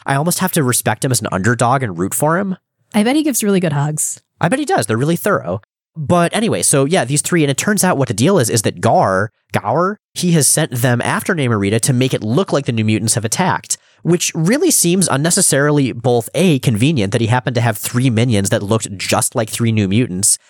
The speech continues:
Speaker 1: and also really unnecessary. Like, couldn't he have just had some of his soldiers that can breathe underwater, for instance,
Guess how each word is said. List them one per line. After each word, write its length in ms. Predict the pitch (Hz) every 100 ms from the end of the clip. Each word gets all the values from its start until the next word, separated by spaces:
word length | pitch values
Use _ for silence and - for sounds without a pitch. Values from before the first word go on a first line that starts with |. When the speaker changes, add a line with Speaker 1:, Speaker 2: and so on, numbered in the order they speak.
| _ _ -
Speaker 1:
and 380 | 143 139 135 127
also 380 | 123 190 - 330
really 340 | 196 127 180 180
unnecessary. 720 | 139 123 120 - - 98 87
Like, 140 | 87 -
couldn't 200 | 143 202
he 100 | 214
have 80 |
just 240 | 165 143 - _ -
had 220 | 131 139
some 160 | 147 135
of 80 |
his 120 | 131 -
soldiers 420 | 104 104 139 -
that 200 | 110 -
can 180 | 127 107
breathe 220 | 104 104
underwater, 560 | 113 95 82 87 127 143
for 160 | 170
instance, 480 | 147 - 160 165 -